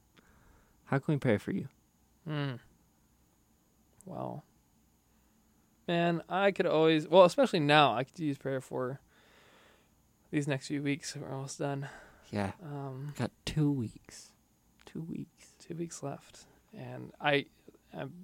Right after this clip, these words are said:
Speaker 2: bittersweet. I want it to be over 'cause I wanna
Speaker 1: Mm-hmm.
Speaker 2: be done with school, but also I love Huntington, so I don't wanna leave yet.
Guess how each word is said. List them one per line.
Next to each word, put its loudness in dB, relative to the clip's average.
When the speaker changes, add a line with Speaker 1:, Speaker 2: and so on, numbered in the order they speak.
Speaker 2:
bittersweet. -6
I -10
want -2
it -10
to -20
be 0
over 0
'cause -16
I -8
wanna -4
Speaker 1:
Mm-hmm. -16
Speaker 2:
be -10
done -6
with -6
school, 0
but -2
also -4
I -6
love -4
Huntington, -8
so -8
I -6
don't -10
wanna -12
leave -14
yet. -10